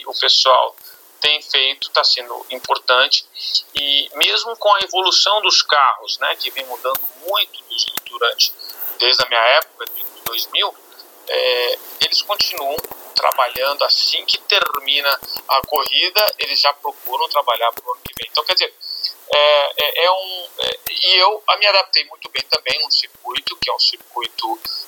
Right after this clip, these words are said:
ah, muito malicioso, ele tem, eu tenho muito respeito, talvez esse tipo de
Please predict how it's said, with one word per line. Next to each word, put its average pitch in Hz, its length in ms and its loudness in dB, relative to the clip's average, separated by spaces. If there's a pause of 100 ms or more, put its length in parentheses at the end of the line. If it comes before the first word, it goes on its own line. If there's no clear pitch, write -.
(160)
ah, 107 280 2
muito - 240 -4
malicioso, 143 1000 2 (140)
ele 113 200 -4 (100)
tem, 117 280 -2 (360)
eu 131 100 -4
tenho 131 160 -2
muito 170 240 -4
respeito, - 580 2
talvez 143 360 2
esse - 300 0
tipo - 360 -4
de 180 320 0